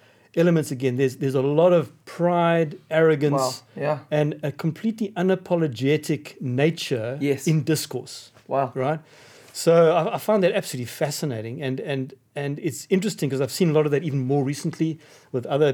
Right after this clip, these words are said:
Speaker 1: churches and bigger names,
Speaker 2: Yes.
Speaker 1: that there's never an apology or a, or a step back.
Speaker 2: Yeah.
Speaker 1: It's always, "I'm right, I have the whole truth with me, and therefore beware
Speaker 2: Mm.
Speaker 1: because I'm,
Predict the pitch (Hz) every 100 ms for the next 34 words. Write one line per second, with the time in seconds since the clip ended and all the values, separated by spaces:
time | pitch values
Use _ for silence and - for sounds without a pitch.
0 | 117 - 147 - 131 123 139 139 127 123
1 | 123 127 123 - _ - 147 147 - 156
2 | 139 160 180 185 170 160 139 135 - 156
3 | 147 127 131 135 131 127 127 151 123 117
4 | - 147 113 - 131 117 - - _ 165
5 | 175 - - 131 160 151 147 143 135 123
6 | - _ _ _ _ 135 180 160 147 196
7 | - - _ _ 135 135 131 117 147 131
8 | 131 131 - _ _ _ _ _ _ -
9 | 180 175 - 127 113 - _ _ _ _
10 | _ _ 151 151 156 139 120 - _ _
11 | _ _ 139 135 139 135 147 131 120 110
12 | 127 143 139 117 123 123 131 120 - 117
13 | 113 107